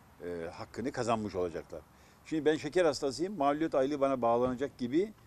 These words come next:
bir durum söz konusu değil. Onun hayati fonksiyonlarını sürdüremez, e, üç organında meydana gelen sıkıntının, e, bir neticesi olarak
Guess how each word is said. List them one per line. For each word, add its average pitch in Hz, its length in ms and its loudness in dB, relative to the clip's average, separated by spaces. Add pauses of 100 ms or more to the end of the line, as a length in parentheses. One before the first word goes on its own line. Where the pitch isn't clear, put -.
(300)
bir 113 140 -4
durum 143 300 -2 (240)
söz 107 240 -4
konusu 113 360 -8
değil. 196 300 -2
Onun 117 200 -6
hayati 117 420 -2
fonksiyonlarını 131 720 -4
sürdüremez, 139 880 -2 (460)
e, 98 60 -8
üç - 300 -8
organında 113 460 -2
meydana 110 400 -4
gelen 110 320 -2 (400)
sıkıntının, 135 840 -6 (460)
e, - 40 -8 (680)
bir 123 200 0
neticesi 113 500 -2
olarak 143 340 4